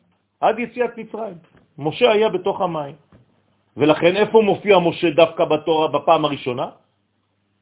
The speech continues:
בנוח, בשגם הוא בשר. אומרים לנו חכמים, גמטריה, משה.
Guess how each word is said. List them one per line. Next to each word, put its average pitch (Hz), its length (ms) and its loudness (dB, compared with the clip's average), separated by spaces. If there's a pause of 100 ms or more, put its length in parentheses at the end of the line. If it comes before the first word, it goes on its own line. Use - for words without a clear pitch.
(240)
בנוח, 131 1080 -6 (840)
בשגם 127 540 -2
הוא 131 180 -6
בשר. 120 400 -4 (580)
אומרים 120 260 -6
לנו 127 140 -2
חכמים, 131 500 -6
גמטריה, 135 500 -2 (280)
משה. 113 260 -10